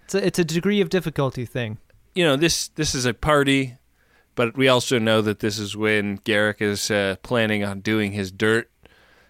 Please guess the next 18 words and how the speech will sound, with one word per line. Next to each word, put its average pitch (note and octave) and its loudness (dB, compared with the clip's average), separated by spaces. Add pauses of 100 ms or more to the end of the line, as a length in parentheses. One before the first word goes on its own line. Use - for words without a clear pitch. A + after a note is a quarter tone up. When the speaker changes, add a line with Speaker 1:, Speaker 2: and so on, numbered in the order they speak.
(140)
Speaker 2:
And, G2+ -6
uh, G2+ 0
so, A#2+ 0 (120)
so C3 0
the, B2 -2 (140)
the C3 -4
stakes E3+ 2
is C3 0
high, A2+ 2 (600)
and, A#2+ -2
uh, A2+ 2 (720)
we B2+ -6
catch F#3 0
up D3+ -2
with B2 0 (220)
Bashir B2 2
in G#2+ -4
the, G#2 -2